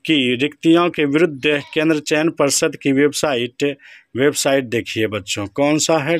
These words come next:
डब्ल्यू डब्ल्यू सी सी एस बी सी बिहार निक इन पर उपलब्ध विस्तृत विज्ञापन एवं ऑनलाइन आवेदन पत्र भरने की प्रक्रिया के अनुसार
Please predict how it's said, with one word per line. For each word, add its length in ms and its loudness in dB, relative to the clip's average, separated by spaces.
डब्ल्यू 300 4
डब्ल्यू 520 2
सी 460 2
सी 320 4
एस 260 0
बी 240 2
सी 240 2
बिहार 520 2
निक 360 2
इन 400 2
पर 300 0
उपलब्ध 440 2
विस्तृत 500 0
विज्ञापन 640 0
एवं 500 -2
ऑनलाइन 380 0
आवेदन 540 0
पत्र 220 -2
भरने 340 -2
की 180 0
प्रक्रिया 520 -2
के 160 -4
अनुसार 560 -2